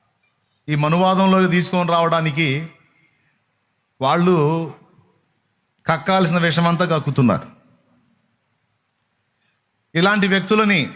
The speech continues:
దేవుడు ఎందుకు ఉండనిచ్చాడు? సరే, వాళ్ళు తీసే, వాళ్ళు క్రైస్తవేతరులు,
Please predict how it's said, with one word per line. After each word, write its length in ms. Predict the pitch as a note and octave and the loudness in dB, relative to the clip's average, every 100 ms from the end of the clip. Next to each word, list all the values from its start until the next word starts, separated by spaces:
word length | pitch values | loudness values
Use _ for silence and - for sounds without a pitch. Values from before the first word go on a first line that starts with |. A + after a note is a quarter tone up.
| - | -6
దేవుడు 360 | C3+ F#3 F#3+ F3 | 0 2 2 2
ఎందుకు 560 | F3+ F#3+ G3 D#3 C3+ - _ - | 0 0 0 -2 -6 -14 _ -8
ఉండనిచ్చాడు? 680 | C#3+ E3 D#3+ C#3+ D3 C3 F#2+ - _ _ _ _ _ | -4 0 0 -2 -2 -2 -6 -14 _ _ _ _ _
సరే, 380 | - D3+ C3+ - | -4 -2 -2 -4
వాళ్ళు 240 | B2 C3 A#2+ | -2 -2 -2
తీసే, 320 | D3+ C3 C3+ | -2 -2 -2
వాళ్ళు 320 | B2+ B2+ A#2+ | 0 -2 -2
క్రైస్తవేతరులు, 880 | A#2+ C3+ C3 C3 B2+ B2+ A2+ G#2+ | -2 -2 0 0 0 0 2 4